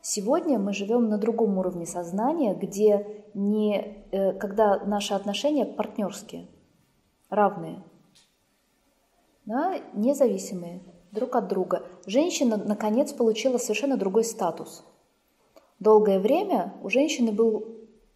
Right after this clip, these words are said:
э, статус зависимый. Сегодня она получила, э, в процессе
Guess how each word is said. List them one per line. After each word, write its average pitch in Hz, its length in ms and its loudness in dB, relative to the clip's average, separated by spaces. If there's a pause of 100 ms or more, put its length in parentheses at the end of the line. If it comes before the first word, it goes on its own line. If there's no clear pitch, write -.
(520)
э, 190 300 -2
статус 269 580 0
зависимый. 202 720 -2 (1300)
Сегодня 269 460 2
она 220 160 2
получила, 220 880 2
э, 190 60 -8 (260)
в - 60 -16
процессе 214 580 2